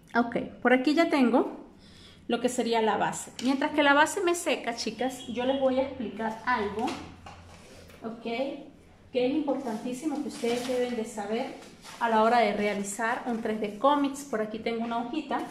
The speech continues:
Vamos a hacer, o vamos a empezar a, a, a presentar lo que sería el boceto. ¿Ok? Es muy importante trabajar siempre primero en, o a realizar el dibujo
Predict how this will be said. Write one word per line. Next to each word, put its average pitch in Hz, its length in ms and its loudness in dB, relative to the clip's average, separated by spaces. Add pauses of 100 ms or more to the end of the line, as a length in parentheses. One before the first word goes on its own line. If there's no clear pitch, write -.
(120)
Vamos 269 260 0
a 233 60 0
hacer, 247 500 -2 (380)
o 220 80 -6
vamos 254 260 2
a 269 60 0
empezar 214 340 -4
a, 247 180 2
a, 202 400 -2 (280)
a 226 120 -2
presentar 226 500 -2
lo 254 120 -2
que 226 80 -8
sería 220 500 -2
el 220 160 0
boceto. 269 560 0 (1600)
¿Ok? 214 200 -8 (1300)
Es 247 100 2
muy 302 240 4
importante 311 840 2 (480)
trabajar 240 520 6
siempre 262 400 2
primero 247 720 6 (960)
en, 220 640 4
o 240 180 6
a 233 40 8
realizar 233 480 6
el 285 120 8
dibujo 269 580 6